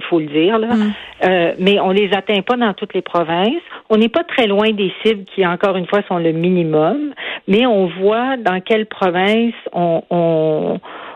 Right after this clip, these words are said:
Speaker 1: on doit faire plus d'efforts, en fait.
Speaker 2: Et c'est
Speaker 1: ça
Speaker 2: dans
Speaker 1: que ça
Speaker 2: quelle
Speaker 1: nous permet de
Speaker 2: province ?
Speaker 1: regarder. Ben, par exemple, euh, attendez, le, par exemple, au, au Québec,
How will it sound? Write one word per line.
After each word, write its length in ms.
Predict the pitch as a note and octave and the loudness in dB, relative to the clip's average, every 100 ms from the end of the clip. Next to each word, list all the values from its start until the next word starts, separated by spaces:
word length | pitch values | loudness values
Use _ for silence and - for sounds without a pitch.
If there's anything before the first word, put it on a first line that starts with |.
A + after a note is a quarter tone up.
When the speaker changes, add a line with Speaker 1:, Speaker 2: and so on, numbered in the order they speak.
| - | -2
Speaker 1:
on 180 | F3 F3 | 2 2
doit 220 | E3 F#3 | 2 0
faire 240 | F#3 F#3 - | 0 -2 -2
plus 300 | - G3+ E3 | 0 0 0
d'efforts, 560 | D#3 - E3 D#3+ D3 - | -2 0 -2 0 -2 -6
en 140 | - - | -12 -10
fait. 160 | - - _ - | -10 -10 _ -2
Speaker 2:
Et 100 | G#3 | 0
c'est 160 | E3+ | 2
Speaker 1:
ça 60 | G3 | 2
Speaker 2:
dans 60 | F#3 | 2
Speaker 1:
que 60 | |
ça 40 | F#3+ | 2
Speaker 2:
quelle 100 | G3 | 0
Speaker 1:
nous 60 | |
permet 320 | - F#3 F#3 | 0 0 0
de 60 | G#3 | 0
Speaker 2:
province ? 200 | G3+ - | 0 0
Speaker 1:
regarder. 420 | C#3+ C3+ - - - - - - - | -2 -2 -6 -10 -10 -12 -12 -8 -2
Ben, 240 | F#3+ F#3 - | 0 0 0
par 160 | G#3 F3+ | 2 2
exemple, 600 | F3 F3+ G3 G#3 G3+ F#3+ | 2 0 2 0 0 2
euh, 200 | E3+ D3 - _ _ _ _ _ _ _ _ _ _ _ - | 2 0 -4 _ _ _ _ _ _ _ _ _ _ _ -18
attendez, 460 | - D3+ D3 D#3+ - | -10 -8 -4 -2 -2
le, 300 | E3+ F3+ D3+ - | 0 2 0 -2
par 140 | G3+ F3+ | 0 0
exemple, 380 | F3 G#3 G#3+ | 2 0 0
au, 180 | G#3+ F3+ | 0 2
au 140 | - F#3 | 0 0
Québec, 720 | - G3+ D#3+ F3+ A#3+ - - | 0 0 2 0 0 -4 -8